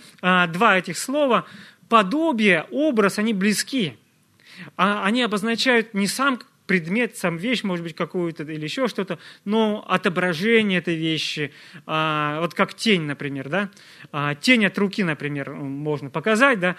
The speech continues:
Это не сама рука, это только тень, но она похожа чем-то, да? По форме своей, по движениям похожа. Так и мы. Мы чем-то похожи на Бога, но мы не сам Бог,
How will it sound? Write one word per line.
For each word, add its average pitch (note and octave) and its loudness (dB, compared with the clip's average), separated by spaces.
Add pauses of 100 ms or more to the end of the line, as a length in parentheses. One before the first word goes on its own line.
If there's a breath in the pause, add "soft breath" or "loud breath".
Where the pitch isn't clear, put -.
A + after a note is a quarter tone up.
(180 loud breath)
Это F#3+ 2
не G#3 4
сама B3 4
рука, G3+ 4
это E3 0
только G3 2
тень, A#3+ 2
но F3 0
она A3 4
похожа A3+ 0
чем-то, C#3+ -2
да? G3+ -4 (220 loud breath)
По E3+ 2
форме A3+ 4
своей, E3 -2
по D3+ -6
движениям F3 0
похожа. D#3+ -4 (380 loud breath)
Так G#3+ 2
и B3 6
мы. A#3+ 8 (320 loud breath)
Мы C4 6
чем-то C#4+ 2
похожи A#3 0
на G#3 4
Бога, G#3+ 4
но G#3 2 (300 loud breath)
мы G3+ 2
не F#3+ 0
сам F#3 0
Бог, G3 2